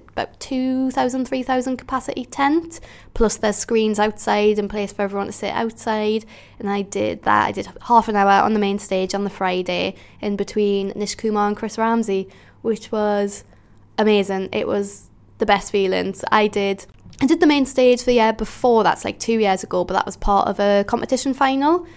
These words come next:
Your prize was to do five minutes on the main stage. You opened, like, the comedy stage, the total student finalists. But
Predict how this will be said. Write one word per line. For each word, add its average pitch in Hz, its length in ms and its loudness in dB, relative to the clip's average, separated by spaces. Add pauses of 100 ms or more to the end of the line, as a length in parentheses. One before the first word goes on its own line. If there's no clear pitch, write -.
(200)
Your 190 100 2
prize 208 400 2
was 202 140 0
to 214 100 0
do 196 200 2
five 202 380 4
minutes 185 280 -2
on 196 120 0
the 196 60 0
main 190 240 0
stage. 180 440 -2
You - 80 -8
opened, 190 380 0
like, - 160 -2
the 214 80 -8
comedy 185 520 -2 (280)
stage, 180 460 -4
the 190 100 -6
total 190 340 -2
student 196 420 -4
finalists. 180 760 -4 (400)
But - 280 0